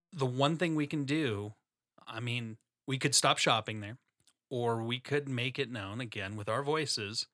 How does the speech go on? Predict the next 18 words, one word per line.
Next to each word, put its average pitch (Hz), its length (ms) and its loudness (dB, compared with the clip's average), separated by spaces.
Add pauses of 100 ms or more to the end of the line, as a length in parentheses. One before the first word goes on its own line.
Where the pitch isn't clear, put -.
(600)
so - 240 6
that 127 100 -4
we 127 80 -4
support 113 420 0
these 127 180 -2
workers 113 440 0
getting 104 400 -2 (140)
more 120 180 -2
fair 117 260 0
pay 107 440 -2
and 110 120 -4
more 101 200 -6
fair 101 580 -2 (220)
treatment 113 420 -4 (300)
at 120 80 -10
their 147 100 -4
jobs. 104 500 -2 (760)
Um, 104 340 -6